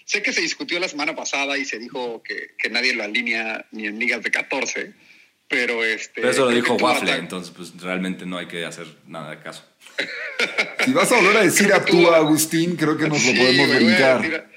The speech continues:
Speaker 1: a, a Tua Tagovailoa, va contra la defensa de los Bills. Eh, creo que tiene un matchup muy complicado, no vale la pena, no vale la pena alinearlo. Si no les gusta Tua, el otro que también me daría a mí un poquito de miedo alinear es Matt Ryan,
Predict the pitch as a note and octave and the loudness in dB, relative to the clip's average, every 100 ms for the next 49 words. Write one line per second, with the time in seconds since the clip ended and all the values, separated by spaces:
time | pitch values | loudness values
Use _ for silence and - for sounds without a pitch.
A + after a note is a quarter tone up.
0 | - _ _ _ - D3 D3+ F#3+ G3 F#3 | -20 _ _ _ -4 -4 -2 -2 -2 -2
1 | F#3 E3+ D#3+ D3 D3+ C#3+ B2+ C#3 C#3+ D3+ | -2 -2 0 0 0 -2 -2 -2 -2 -6
2 | C#3+ B2 A#2+ D3 C3+ C#3+ B2+ A#2+ B2 D#3+ | -6 -4 -4 -4 -4 -4 -6 -8 -4 -2
3 | G3 G3+ F#3+ - _ _ _ C#3+ C3+ C3 | 0 -2 -8 -18 _ _ _ 0 2 2
4 | C3 C3 A2 E3 D#3+ D3+ D3+ D3 C#3 C#3+ | 2 0 -2 -2 -2 -2 -2 -2 -2 -2
5 | C#3 B2 B2 D3 D3+ C3+ A#2+ A2+ A2+ D3+ | -2 -6 -8 -6 -6 -6 -10 -6 -2 0
6 | D#3 D#3+ D#3 D#3 - C3 C3+ C3 A#2+ G#2 | 0 0 -2 -4 -6 -4 -2 0 -2 -4
7 | B2 B2 B2 A#2+ B2+ B2 A2+ A2+ A#2+ A2+ | -4 -4 -6 -6 -6 -6 -6 -6 -4 -4
8 | G2+ G2+ G#2+ G#2 - - - - - - | -6 -2 -2 -2 -8 -20 -20 -18 -4 0
9 | D#3 F#3+ G#3+ G3+ G#3 G#3 F#3+ - G3+ G#3 | 0 0 0 -2 -2 -2 -4 -2 -2 -2
10 | G3+ D#3 D#3+ E3+ G3 D#3+ - B2 C#3 F#3+ | -2 -2 -2 -4 -4 -4 -4 -4 -2 -4
11 | G#3+ F3+ C3+ C#3+ D3+ D#3 D3 B2+ C#3 D3 | -2 -2 0 0 -2 -6 -8 -10 -8 -8
12 | A#2+ B2+ C3 A2+ G#2+ A2+ A#2+ - G#2 A2 | -4 -4 -4 -8 -10 -8 -8 -8 -10 -6
13 | G#2+ B2+ B2 A2+ - | -4 -2 -2 -2 -4